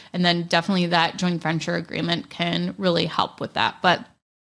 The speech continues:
the joint venture agreement is a whole nother episode, and maybe t-, Tony, we need to have you do a full <laughs> episode on that because I've done more L L Cs and Tony has done, uh, more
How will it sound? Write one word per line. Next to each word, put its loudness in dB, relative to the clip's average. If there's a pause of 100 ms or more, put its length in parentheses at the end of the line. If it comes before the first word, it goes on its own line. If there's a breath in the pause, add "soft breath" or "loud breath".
(400)
the -2
joint 4
venture 2
agreement 2
is 0
a 2
whole 0
nother 0
episode, 0
and -2
maybe -4
t-, -14 (300 soft breath)
Tony, 2
we 0
need 0
to 4
have 2
you 0
do 2
a -2
full 0 (180)
<laughs> -2
episode 4
on 4
that 2
because -2
I've 2
done 4
more 4
L 6
L 2
Cs 0
and -2
Tony 2
has 0
done, 2
uh, 4
more 0